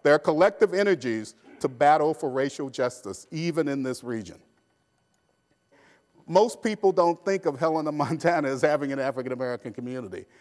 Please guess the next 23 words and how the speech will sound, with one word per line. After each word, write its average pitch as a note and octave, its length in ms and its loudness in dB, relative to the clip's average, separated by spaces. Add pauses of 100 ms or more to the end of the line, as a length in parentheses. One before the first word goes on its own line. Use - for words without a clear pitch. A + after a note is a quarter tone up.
(200)
And D3+ 180 0
yet G3 240 6
Helena F3+ 460 2
had D#3 300 2
one D#3 140 -2
of D3+ 80 -6
the D3+ 60 -8
most C#3+ 260 -4
vibrant D#3+ 440 0
communities D3+ 600 -4
in D#3 140 -4
the D#3 80 -6
Pacific C#3 420 -6
Northwest. C#3 580 -2 (240)
To D#3 60 0
put G#3+ 280 2
it G3+ 100 4
in F#3+ 140 0
perspective, F#3 580 0
guys, D#3 380 2
in C#3 100 -4
eighteen F#3+ 460 -2
ninety, E3+ 420 0